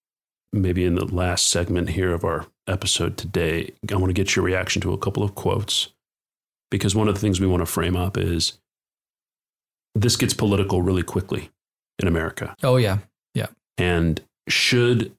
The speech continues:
Speaker 1: Christians engage in social change, social justice? What's our role as believers? Um, some in the church would contend, "Don't. This is not po-, politics. Stay out of it. That's not the church's domain."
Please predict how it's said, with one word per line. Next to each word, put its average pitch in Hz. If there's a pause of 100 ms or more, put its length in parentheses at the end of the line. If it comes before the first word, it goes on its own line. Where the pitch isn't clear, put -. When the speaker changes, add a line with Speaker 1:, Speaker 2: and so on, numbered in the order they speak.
Speaker 1:
Christians 90
engage 87
in 85
social -
change, - (400)
social -
justice? - (260)
What's 104
our 131
role 110 (280)
as 92
believers? 85 (580)
Um, 82
some 120
in 104
the 95
church 131
would 90
contend, 85 (840)
"Don't. 92
This 98
is 92
not 92
po-, 110
politics. 107
Stay 98
out 90
of 92
it. 90 (140)
That's 92
not 92
the -
church's -
domain." 82